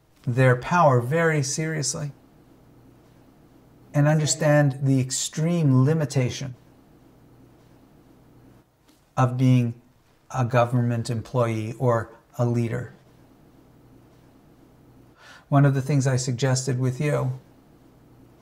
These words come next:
and I, I, you know, I don't know if you'll take this or not, and I don't know if this is the best idea or not, but in Mexico there are three main parties, and you are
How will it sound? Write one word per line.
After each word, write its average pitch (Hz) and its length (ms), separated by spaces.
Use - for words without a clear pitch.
and 170 220
I, 147 160
I, 143 120
you 151 120
know, 143 80
I 139 80
don't 143 140
know 135 140
if - 300
you'll 135 220
take 160 240
this 151 220
or 135 80
not, 139 320
and 131 160
I 131 80
don't 135 220
know 135 120
if 131 100
this 135 180
is 135 300
the 127 80
best 147 260
idea 135 340
or 139 140
not, 139 300
but 151 120
in 151 60
Mexico 151 380
there 135 160
are 131 60
three 151 260
main 139 220
parties, 147 560
and 131 220
you 135 160
are 135 340